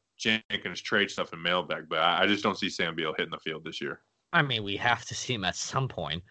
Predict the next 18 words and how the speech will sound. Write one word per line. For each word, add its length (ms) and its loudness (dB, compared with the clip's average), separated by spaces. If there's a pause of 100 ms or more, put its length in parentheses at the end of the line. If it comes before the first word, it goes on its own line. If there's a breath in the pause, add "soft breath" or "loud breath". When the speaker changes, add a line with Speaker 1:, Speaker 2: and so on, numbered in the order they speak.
(240 soft breath)
Speaker 2:
and 120 4
I 100 4
feel 220 2
like 140 2
we 140 -2
will 220 6
see 220 2
him 160 0
'cause 160 -2
he 100 -4
was 100 -2
having 240 2
an 80 0
impressive 580 2
mini 260 0
camp, 380 4
and 80 -6
then 240 0